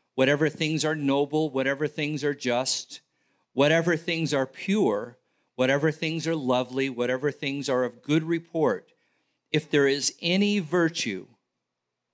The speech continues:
if there is anything praiseworthy, meditate or think deeply on these things. The things which you learned and received and heard and saw in me, these do,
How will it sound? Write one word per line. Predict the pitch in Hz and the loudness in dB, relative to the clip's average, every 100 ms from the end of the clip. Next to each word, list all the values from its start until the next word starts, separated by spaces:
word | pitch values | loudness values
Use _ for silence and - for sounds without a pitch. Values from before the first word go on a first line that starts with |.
| _ _ _ - _ | _ _ _ -20 _
if | 156 160 | 0 2
there | 151 147 | 4 4
is | 143 - - | 2 -2 -2
anything | 196 208 185 185 170 165 | 0 2 0 -2 -4 -6
praiseworthy, | 165 - 175 165 165 113 110 95 101 104 _ _ _ _ | -8 -4 0 0 -2 -6 -6 -6 -12 -18 _ _ _ _
meditate | 131 143 175 190 180 - 139 107 - - - _ - | -2 2 4 4 2 0 -2 -4 -6 -14 -16 _ 0
or | 147 143 | 2 2
think | 139 - 185 185 185 - _ _ _ _ - | 0 -4 -2 -2 -4 -16 _ _ _ _ -14
deeply | 117 - 135 - 120 98 104 _ _ _ | 0 0 0 -2 -2 -2 -4 _ _ _
on | 135 127 127 | 2 4 4
these | 139 147 151 - | 4 4 4 2
things. | - 147 120 87 87 - - _ _ _ _ - | 0 0 0 -2 -6 -8 -8 _ _ _ _ 0
The | 143 | 0
things | - 208 233 165 | 2 4 4 2
which | 175 170 - | 2 2 2
you | 143 | -2
learned | 131 131 160 185 208 220 202 - | -2 2 2 2 2 -2 -4 -4
and | 131 120 | -2 -2
received | 123 - - 175 185 190 175 | 0 0 2 0 0 -4 -6
and | - 123 | -4 -2
heard | 113 151 156 170 160 | -2 0 2 2 2
and | 127 123 | 0 0
saw | 147 143 | 0 0
in | 160 165 | 0 -2
me, | 120 110 110 - _ _ _ - | 0 -2 -4 -12 _ _ _ -8
these | 117 165 185 175 135 | 0 2 2 0 -2
do, | 170 160 104 107 143 | 2 2 2 -2 -12